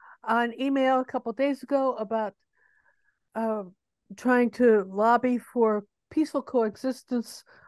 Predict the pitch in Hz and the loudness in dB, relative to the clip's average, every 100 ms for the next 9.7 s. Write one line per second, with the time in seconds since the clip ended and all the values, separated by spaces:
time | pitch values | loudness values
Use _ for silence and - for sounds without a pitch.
0 | - 202 202 - 247 240 247 240 233 _ | -6 -2 -2 2 6 6 6 2 0 _
1 | _ - 214 196 247 226 185 - - _ | _ -2 -2 0 2 4 4 2 -8 _
2 | _ _ 220 226 220 214 208 220 190 - | _ _ 2 4 2 2 2 2 0 -16
3 | _ - 226 233 233 240 233 254 226 - | _ -10 -4 -2 0 0 -2 -2 -4 0
4 | 226 214 220 220 208 208 214 - 202 - | 0 2 2 2 2 0 0 -4 -6 0
5 | 220 196 196 220 208 202 196 196 196 _ | 0 0 -2 0 2 0 0 -2 -4 _
6 | _ - 320 254 240 226 - 214 226 208 | _ -2 -2 4 4 4 0 -6 -6 -2
7 | 220 202 _ _ - 247 220 254 254 220 | -2 -2 _ _ -4 -4 2 0 2 0
8 | 208 214 202 202 220 208 202 196 180 - | -2 -2 -4 -4 0 0 0 -4 -10 -8
9 | 180 - _ 226 208 208 | -10 -10 _ -4 -4 -4